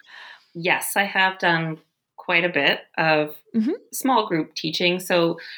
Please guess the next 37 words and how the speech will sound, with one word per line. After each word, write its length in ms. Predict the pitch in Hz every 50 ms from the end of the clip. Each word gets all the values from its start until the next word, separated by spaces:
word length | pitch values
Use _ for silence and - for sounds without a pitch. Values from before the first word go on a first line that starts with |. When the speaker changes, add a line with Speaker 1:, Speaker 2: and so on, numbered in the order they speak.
| - _
Speaker 1:
recently 520 | - 196 208 220 226 - 233 208 208 208 202
I've 160 | 190 185 180
actually 420 | 175 170 170 - - - 180 170 165
done 280 | 170 160 156 156 165
some 480 | 165 - 175 165 160 156 151 151 147 - _ -
online 640 | 151 151 156 165 170 180 185 190 202 214 247 262 - -
classes, 640 | - 262 262 277 302 294 - 392 415 494 494 - -
which 160 | 208 180 175
has 160 | - 190 180
been 240 | 175 180 165 160 160
s- 120 | 220 240 233
Speaker 2:
Mm-hmm. 180 | 320 494 -
Speaker 1:
sort 180 | - - 185 170
of 120 | 160 160
a 60 | 160 151
new 580 | 156 160 160 151 147 143 147 151 151 - - - - - -
thing 320 | 165 147 151 165 185 190
for 100 | - 202
me, 240 | 208 226 262 311 294 196
doing 220 | - 156 151 147 147
it 140 | 147 147 -
online, 600 | - 147 143 147 156 165 185 220 262 330 370 339
but 120 | 220 196 185
it's 160 | 202 202 -
been 240 | - 247 240 233 -
fun 240 | - 247 247 247 247
to 80 | 247 180
actually 420 | 139 156 156 160 - - 165 165
connect 300 | - 180 165 156 151 -
with 140 | - 151 -
people 260 | - 165 165 165 156
all 280 | - - 143 143 147 147
around 260 | 147 147 147 143 139
the 80 | 143
world 540 | 135 131 - 147 160 190 175 139 147 170 196 - -
that 180 | - 147 143 -
way. 380 | 143 147 139 147 208 262 -